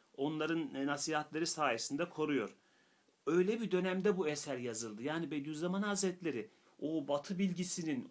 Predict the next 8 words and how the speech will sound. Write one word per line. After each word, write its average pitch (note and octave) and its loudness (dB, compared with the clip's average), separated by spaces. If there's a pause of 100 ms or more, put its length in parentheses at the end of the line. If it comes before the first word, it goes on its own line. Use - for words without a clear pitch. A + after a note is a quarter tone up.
(100)
teknolojinin, D#3 -2 (220)
kimyanın, E3 -2
fiziğin, D#3+ -2
şunun D#3+ -2
bunun E3 -2
böyle C3+ -2
alabildiğine F3+ 2
övüldüğü, C3 0